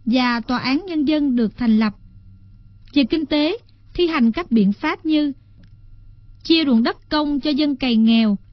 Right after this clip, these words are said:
bãi bỏ thuế thân, thuế chợ, thuế đò, thuế muối, xóa nợ cho người nghèo, tu sửa cầu cống, đường giao thông, lập các tổ chức để nông dân giúp đỡ nhau sản xuất.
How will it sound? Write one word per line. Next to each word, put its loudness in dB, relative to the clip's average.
bãi 2
bỏ -2
thuế -8
thân, -2
thuế -2
chợ, -2
thuế -2
đò, -2
thuế -2
muối, 0
xóa -4
nợ 0
cho -4
người 4
nghèo, 2
tu -2
sửa 0
cầu -4
cống, -4
đường 4
giao -2
thông, -4
lập 0
các -8
tổ -2
chức -6
để 0
nông 2
dân 2
giúp -4
đỡ 0
nhau 0
sản -2
xuất. -8